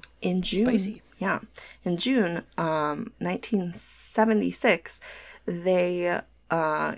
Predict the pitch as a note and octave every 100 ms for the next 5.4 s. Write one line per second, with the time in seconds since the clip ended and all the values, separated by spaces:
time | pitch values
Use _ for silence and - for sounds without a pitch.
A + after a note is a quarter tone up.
0 | - F3+ F#3 G#3 G#3 G#3+ F3 F3+ E3 E3+
1 | G#3+ - G3 F#3 F#3 G3 G3+ E3+ F3 F3
2 | F3+ F3+ G3+ F#3 - - F#3 F3 E3+ E3+
3 | G3 - G#3+ F#3+ E3+ E3 E3 - - -
4 | - - - F#3 E3+ - G#3 G3+ - D#3
5 | F3 - -